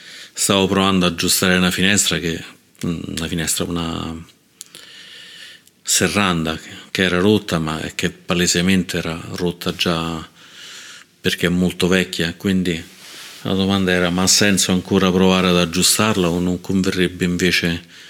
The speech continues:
cambiarla, cambiarla del tutto? E questo giocando con una metafora, ma poi alla fine non è nemmeno tanto una metafora, perché è proprio così.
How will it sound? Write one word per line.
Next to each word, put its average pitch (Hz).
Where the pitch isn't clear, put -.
cambiarla, 95
cambiarla 95
del 90
tutto? 95
E -
questo 90
giocando 110
con 95
una 95
metafora, 92
ma 82
poi 104
alla 85
fine 95
non 80
è 85
nemmeno 85
tanto 82
una 80
metafora, 85
perché -
è -
proprio 92
così. 92